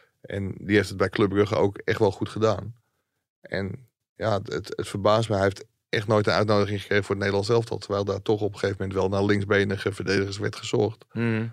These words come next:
Speaker 1: Maar die jongen die krijgt een, ja, al met al een mooie carrière.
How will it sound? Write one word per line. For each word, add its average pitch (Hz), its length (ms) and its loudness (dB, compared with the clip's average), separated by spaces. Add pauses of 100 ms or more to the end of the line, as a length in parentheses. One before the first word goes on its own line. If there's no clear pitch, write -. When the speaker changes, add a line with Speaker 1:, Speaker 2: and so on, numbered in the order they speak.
Speaker 1:
Maar 107 100 -2
die 117 80 4
jongen 117 220 6
die 104 80 2
krijgt 117 280 2
een, 104 320 -2 (640)
ja, - 100 -6
al 110 180 2
met 117 140 2
al 110 100 6
een 104 60 4
mooie 113 240 6
carrière. 117 600 4